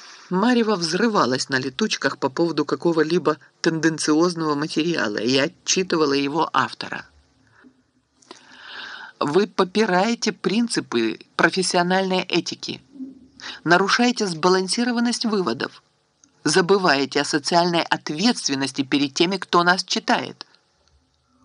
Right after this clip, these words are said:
Еще она часто любила повторять, что информация — это одно,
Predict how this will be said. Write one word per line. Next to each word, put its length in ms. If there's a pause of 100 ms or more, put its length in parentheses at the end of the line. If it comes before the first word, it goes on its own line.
(840)
Еще 440 (580)
она 240
часто 340
любила 380
повторять, 520
что 200
информация — 840
это 260
одно, 580